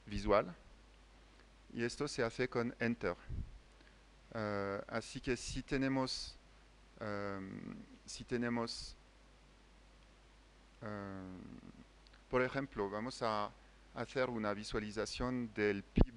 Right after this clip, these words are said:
de, de todos los países de la Unión Europea.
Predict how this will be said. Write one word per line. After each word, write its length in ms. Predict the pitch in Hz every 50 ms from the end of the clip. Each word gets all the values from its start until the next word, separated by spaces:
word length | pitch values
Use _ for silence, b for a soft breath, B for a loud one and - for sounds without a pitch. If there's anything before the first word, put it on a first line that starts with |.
| 104
de, 260 | - 101 98 98 98 98
de 220 | 98 101 101 98
todos 360 | - - 127 123 120 117 -
los 140 | 123 110 -
países 720 | - 113 110 110 - - - 120 117 - - - - - - -
de 100 | 113 104
la 100 | 104 101
Unión 380 | 104 107 110 113 110 110 107 -
Europea. 540 | - 107 104 104 98 - - 101 110 143 175